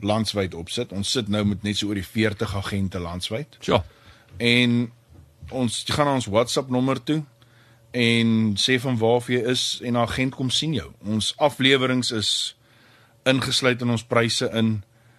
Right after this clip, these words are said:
Speaker 1: en
Speaker 2: So geen verskillende kostes nie.
Speaker 1: Niks nie. Daar's, ons, ons is nog van die dom maatskappye wat eintlik saam met die boer 'n pad wil stap. Ons wil 'n diens lewer vir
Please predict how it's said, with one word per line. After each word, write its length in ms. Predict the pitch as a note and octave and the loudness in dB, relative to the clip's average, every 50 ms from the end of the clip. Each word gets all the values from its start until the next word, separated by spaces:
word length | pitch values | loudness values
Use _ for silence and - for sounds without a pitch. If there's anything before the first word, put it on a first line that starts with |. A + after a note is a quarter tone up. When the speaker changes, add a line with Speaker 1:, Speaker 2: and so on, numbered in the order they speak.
| _ _ _ _ _ - | _ _ _ _ _ -6
Speaker 1:
en 500 | - G2+ G2 G2 G2+ G2 F#2+ F#2+ F#2 E2 - | -2 0 2 2 2 2 2 0 0 -2 -2
Speaker 2:
So 140 | - - G2 | -2 0 2
geen 220 | - - A2 G#2 | 4 4 4 4
verskillende 400 | - A2+ - - G#2+ G2+ G2 F#2+ - | 2 0 0 2 2 4 4 2 2
kostes 440 | - G2+ G2 F#2 - - G2+ - - | 2 2 0 2 0 -2 -4 -4 -4
nie. 160 | G2+ F#2 E2+ - | -4 -6 -4 -2
Speaker 1:
Niks 340 | - B2 C#3+ C3+ - - - | 2 2 2 2 0 -2 -6
nie. 100 | F2+ F2 E2+ - - _ - | -8 -10 -10 -14 -20 _ -4
Daar's, 500 | A2 G#2 G#2 G2 - - - - - - - | -2 -2 -2 -2 -4 -6 -6 -8 -10 -10 -6
ons, 280 | A2 A#2 G#2+ - - - | -4 -4 -4 -4 -6 -6
ons 200 | B2+ C3 B2 B2+ | -4 -2 -2 -2
is 80 | C#3 C3 | -2 -2
nog 160 | C#3+ - - | -2 -2 -2
van 120 | - C3 | 0 0
die 120 | B2 A#2 G#2 | 0 2 2
dom 160 | A#2+ B2+ C3 | 2 2 2
maatskappye 600 | B2+ A#2+ A#2+ G#2+ - - A#2+ G#2 - A#2 A#2 A2+ | 2 2 2 0 -2 -4 -4 0 4 4 4 4
wat 260 | A2 A2 G2+ G2 - _ _ | 4 2 -2 -4 -8 _ _
eintlik 360 | C3+ C#3 C#3 B2+ C3+ C3 A#2 | 2 2 2 4 2 2 2
saam 280 | - - C3 A#2+ A#2 A#2 | 0 0 2 2 2 2
met 80 | A#2 | 2
die 80 | A2+ A2 G2+ | 0 0 0
boer 260 | G#2 G#2+ A2 A#2 A2+ G#2+ G2 - - - _ _ - - - _ - | 0 0 0 0 0 -2 -4 -8 -14 -20 _ _ -20 -20 -20 _ -6
'n 100 | B2 G2+ - | -6 0 4
pad 240 | C3 A#2+ A2+ - - | 4 4 4 4 -2
wil 120 | A#2+ A2 | -4 -4
stap. 340 | - - - B2+ A2+ - G#2+ | -2 2 2 2 2 2 0
Ons 120 | A2 G2 | -2 0
wil 140 | G2 G#2+ A2 | 0 2 2
'n 140 | G#2 F2+ F2+ | 0 0 0
diens 300 | G#2 G#2+ A2+ A2 - - | 0 0 2 0 0 -2
lewer 340 | G2 G#2 G#2+ A2 G#2 G#2+ G2 | 0 0 0 0 0 -2 -6
vir 200 | - - A#2 | -2 0 0